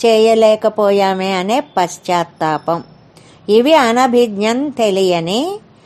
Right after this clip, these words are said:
వాడిని నేను. అహం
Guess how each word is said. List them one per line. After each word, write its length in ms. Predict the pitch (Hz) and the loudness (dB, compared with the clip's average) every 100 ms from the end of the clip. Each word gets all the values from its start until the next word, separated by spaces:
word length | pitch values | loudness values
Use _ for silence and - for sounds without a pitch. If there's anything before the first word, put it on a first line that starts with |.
| - _ 165 | -20 _ -4
వాడిని 600 | 175 175 170 170 202 240 | -2 0 -2 -4 -4 -6
నేను. 960 | 170 160 151 143 156 180 175 156 143 - _ _ _ _ _ - | -6 -6 -6 -6 -6 -6 -6 -6 -10 -14 _ _ _ _ _ -4
అహం 540 | 165 160 202 226 294 | -2 -2 -4 -4 -6